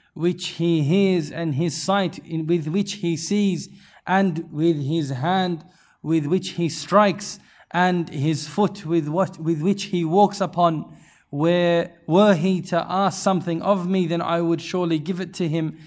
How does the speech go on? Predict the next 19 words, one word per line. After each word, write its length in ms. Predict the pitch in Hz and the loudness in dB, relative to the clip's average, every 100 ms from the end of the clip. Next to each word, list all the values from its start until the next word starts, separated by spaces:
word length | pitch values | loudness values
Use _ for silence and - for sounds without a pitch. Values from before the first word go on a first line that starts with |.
| - - | -20 -8
and 280 | 170 160 147 | -2 0 2
were 240 | 185 190 | 4 4
he 400 | 151 165 165 - - - - | 2 0 -2 -6 -18 -20 -10
to 160 | - 160 | -2 -2
seek 420 | - 196 202 - | 0 2 2 2
refuge 500 | 170 190 190 170 147 | 0 0 0 -2 2
with 140 | 175 151 | 0 2
me, 300 | 160 156 147 | 2 0 -2
then 160 | 151 | -4
I 220 | - 160 | -2 0
would 200 | 156 156 | 0 -2
surely 360 | - 175 170 160 | -4 -2 0 -2
grant 380 | 135 160 160 147 | -2 -2 -2 -2
him 180 | 147 165 | -2 -2
refuge, 500 | 175 175 156 139 - - _ | -2 -2 -4 -4 -10 -20 _
collected 420 | - 170 165 160 143 | -2 -2 -2 -4 0
by 140 | 151 | 0
Imam 240 | 147 147 | 0 0
al-Bukhari. 760 | 143 139 131 165 151 131 131 | -2 -4 -2 0 0 -2 -8